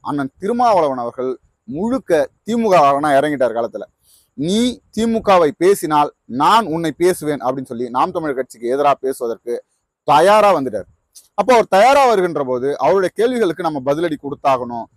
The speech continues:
பதில் சொல்ல வேண்டிய கடமை சீமான் தம்பிகளுக்கு இருக்கிறது. அதனால இதுக்கப்புறம் எங்க அண்ணனே சொன்னாலும் நாங்க விடுறதில்ல, பேசுறது பேசுறது தான்.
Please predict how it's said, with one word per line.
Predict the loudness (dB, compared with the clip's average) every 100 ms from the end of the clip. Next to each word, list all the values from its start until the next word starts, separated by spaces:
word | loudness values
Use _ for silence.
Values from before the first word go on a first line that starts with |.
| _ -4
பதில் | -2 -2 0
சொல்ல | 0
வேண்டிய | 0 -2 -4
கடமை | -4 -4 -6 -12
சீமான் | -12 -8 -2 -2 -2
தம்பிகளுக்கு | -6 -6 -8 -8 -8 -4 -2
இருக்கிறது. | -2 -2 -4 -4 -10 -12 _ _ -10
அதனால | -4 0 0 0 -2 -4 -8 _ _ -10
இதுக்கப்புறம் | -6 -4 -2 -2 -2 -6 -6
எங்க | -8 -2 -2
அண்ணனே | 0 0 0
சொன்னாலும் | 0 0 0
நாங்க | 0 -2
விடுறதில்ல, | -2 -2 -2 -4 -6 _ _ 0
பேசுறது | 0 0 -2 -2 -4 0
பேசுறது | 0 0 -2 -4
தான். | -6